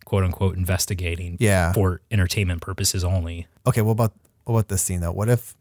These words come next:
Speaker 2: when they're out there, they t-, do come upon, like, people have been murdered, and, it, and they find out it's kind of recent, and they, um, they find his, like, golden spoon, and they take
Speaker 1: Mm.
Speaker 2: it, and then later you could have Rupert be like, "That's my spoon," like,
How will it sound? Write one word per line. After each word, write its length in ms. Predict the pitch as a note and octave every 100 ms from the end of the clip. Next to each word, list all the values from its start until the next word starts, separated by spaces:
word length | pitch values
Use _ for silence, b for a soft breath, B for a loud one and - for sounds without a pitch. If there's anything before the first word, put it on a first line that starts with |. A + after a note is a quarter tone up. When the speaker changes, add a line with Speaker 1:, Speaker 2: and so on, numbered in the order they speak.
| -
Speaker 2:
when 160 | A2
they're 160 | G#2 -
out 160 | G#2 G2+
there, 120 | F#2+
they 80 | G2
t-, 140 | - -
do 120 | C#3
come 140 | C3+ C3
upon, 360 | A#2+ B2 A#2
like, 260 | A2 F#2 - _ _ -
people 220 | D3 C3
have 100 | B2+
been 120 | A#2
murdered, 360 | G2+ G2+ C#3 E3
and, 100 | B2
it, 160 | A2+ -
and 220 | B2+ B2 A2+
they 100 | B2
find 200 | A2+ B2
out 80 | G#2+
it's 120 | -
kind 280 | - - A#2
of 120 | F#2+
recent, 400 | G#2 - - - _ _
and 120 | C3 C3
they, 160 | B2+
um, 360 | A2+ G2+ F2 F2+ _
they 80 | A#2
find 240 | - B2 B2+
his, 80 |
like, 140 | G#2+ -
golden 280 | A#2 A2+ F#2+
spoon, 540 | - - G#2 D#3+ A3+ _ _
and 100 | B2+
they 100 | B2
take 280 | G#2 A2+ A2+
Speaker 1:
Mm. 60 | A2
Speaker 2:
it, 180 | F#2+ F2 _ _ _ -
and 60 | C3+
then 120 | B2+
later 520 | B2 B2+ A#2 G#2 G2 - -
you 140 | C3+ C3+
could 140 | A2+
have 640 | - A#2 G#2+ G2+ G2 - _ _ _
Rupert 380 | A2+ A#2+ A2 F2
be 100 | G2
like, 180 | E2 D#2+ _ _
"That's 180 | - -
my 80 | -
spoon," 260 | - - - - - _ -
like, 240 | D#2 D2+